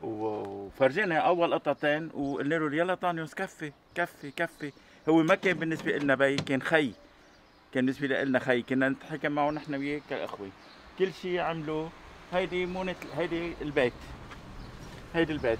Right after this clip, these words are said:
كل شي للبيت معمول. هيدي مشك الصحون. هيدا القفص كانوا يحطوا فيه لحمة ويعلقوه بالعيلة. من هون تم يجوا عليه الفيران ويجوا عليه البسينات ينزلوا. هيدا صندوق الخبز. هيدا الجروشة.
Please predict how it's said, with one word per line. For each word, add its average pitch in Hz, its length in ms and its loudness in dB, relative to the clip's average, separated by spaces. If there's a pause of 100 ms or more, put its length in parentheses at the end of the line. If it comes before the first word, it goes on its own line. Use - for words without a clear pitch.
(100)
كل 170 140 2
شي 170 180 2
للبيت 143 380 2 (100)
معمول. 135 360 0 (500)
هيدي 156 460 0 (300)
مشك - 320 0
الصحون. - 500 0 (580)
هيدا 143 200 8
القفص 151 380 4
كانوا 143 160 0
يحطوا - 260 -4
فيه 147 160 -6
لحمة 143 340 2
ويعلقوه 135 400 2
بالعيلة. 139 600 -2 (600)
من 123 160 -4
هون 143 240 2
تم 139 180 -2
يجوا 139 160 0
عليه 135 180 4
الفيران 139 420 2
ويجوا 131 180 -2
عليه 135 140 2
البسينات 135 580 -4 (460)
ينزلوا. 127 540 -4 (800)
هيدا 147 460 6
صندوق 143 360 0
الخبز. 131 420 0 (680)
هيدا 147 220 6
الجروشة. 139 680 0